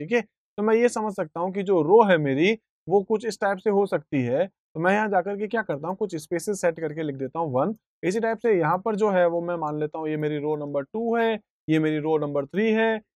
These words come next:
इसी टाइप से ये रो नंबर फ़ोर है और ये मेरे पास रो नंबर फ़ाइव है। तो कुल मिलाकर के मेरे पास यहाँ पर फ़ाइव रोज हैं जिसके अंदर मैंने अज्यूम किया है कि फर्स्ट रो मेरे पास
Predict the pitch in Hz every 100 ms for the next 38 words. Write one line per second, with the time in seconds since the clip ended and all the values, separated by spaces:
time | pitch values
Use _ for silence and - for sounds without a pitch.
0 | - 165 175 165 151 165 156 151 143 143
1 | 139 202 214 214 214 208 190 _ - 143
2 | 160 170 139 131 151 147 139 131 131 277
3 | 277 170 131 104 92 _ _ - 214 285
4 | 262 254 247 240 247 214 214 202 208 196
5 | 185 190 175 226 240 208 185 160 190 165
6 | 160 185 175 180 175 175 160 165 208 175
7 | 170 165 170 185 185 - 175 160 156 156
8 | 156